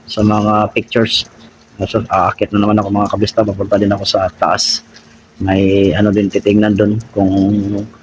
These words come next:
anong problema doon sa C R din. Yan,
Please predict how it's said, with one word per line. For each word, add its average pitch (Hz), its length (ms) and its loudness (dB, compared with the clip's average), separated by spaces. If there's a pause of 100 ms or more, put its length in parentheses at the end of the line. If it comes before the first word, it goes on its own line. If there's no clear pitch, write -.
(360)
anong 101 240 0
problema 104 480 2
doon 98 160 -4
sa 107 220 0 (420)
C 98 320 0
R 104 240 -2
din. 98 220 -2 (760)
Yan, 107 240 2